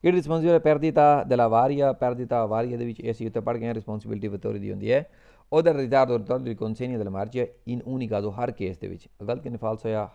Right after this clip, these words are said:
ਹਰ ਕੇਸ ਦੇ ਵਿੱਚ ਜਿਹੜਾ ਵਿਤੋਰੇ ਨਹੀਂ ਰਿਸਪੌਂਸੀਬਲ ਹੋ ਸਕਦਾ, ਠੀਕ ਹੈ। ਕਹਿੰਦੇ ਵੀ ਵਿਤੋਰੇ ਇਸ ਜ਼ੋਨ della responsabilità,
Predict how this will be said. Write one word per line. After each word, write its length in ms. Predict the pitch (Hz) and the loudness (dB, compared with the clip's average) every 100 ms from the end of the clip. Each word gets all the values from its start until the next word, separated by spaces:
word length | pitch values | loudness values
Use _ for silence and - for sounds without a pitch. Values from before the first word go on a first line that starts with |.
| 110 | -8
ਹਰ 80 | 113 | -6
ਕੇਸ 280 | 110 104 | -8 -6
ਦੇ 80 | 104 | -6
ਵਿੱਚ 340 | 104 98 107 110 _ _ _ _ _ _ _ _ _ _ _ _ _ _ 92 104 | -8 -6 -8 -8 _ _ _ _ _ _ _ _ _ _ _ _ _ _ -18 -4
ਜਿਹੜਾ 480 | 107 104 107 117 - 104 | -2 0 0 -2 -6 -10
ਵਿਤੋਰੇ 500 | 101 - 127 117 98 | -10 -8 -2 -2 -2
ਨਹੀਂ 120 | 98 | -6
ਰਿਸਪੌਂਸੀਬਲ 500 | 92 90 90 95 92 | -10 -12 -12 -10 -10
ਹੋ 60 | |
ਸਕਦਾ, 240 | 90 90 87 | -10 -12 -10
ਠੀਕ 220 | 95 98 | -8 -2
ਹੈ। 180 | 123 127 _ _ _ _ _ _ _ _ _ _ _ _ _ _ - | -2 -4 _ _ _ _ _ _ _ _ _ _ _ _ _ _ -4
ਕਹਿੰਦੇ 160 | 156 | 0
ਵੀ 140 | 180 180 | 2 2
ਵਿਤੋਰੇ 640 | 151 147 185 185 143 131 123 | 0 2 4 4 2 -2 -6
ਇਸ 320 | - 107 117 | -8 -8 -6
ਜ਼ੋਨ 320 | 123 143 143 | -4 -4 -4
della 300 | 110 104 98 | -4 -4 -4
responsabilità, 960 | 104 - 95 101 95 92 92 113 135 | -8 -10 -12 -10 -8 -8 -4 0 0